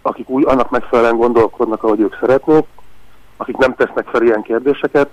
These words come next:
ö, akkor mi ezzel az érdekkel szinkronban cselekszünk, hogyha csökkentjük a politikai aktivitásunkat. Ez nekem egy lelkiismereti kérdés, tehát nem, nem egy elméleti, ö, bonzol-, boncolgatás, mm,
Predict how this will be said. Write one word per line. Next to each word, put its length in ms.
ö, 100
akkor 320
mi 100
ezzel 280
az 120
érdekkel 680
szinkronban 720
cselekszünk, 560
hogyha 540
csökkentjük 480
a 40
politikai 440
aktivitásunkat. 840
Ez 120
nekem 220
egy 60
lelkiismereti 600
kérdés, 380
tehát 160
nem, 220
nem 180
egy 120
elméleti, 640
ö, 300
bonzol-, 420
boncolgatás, 720
mm, 540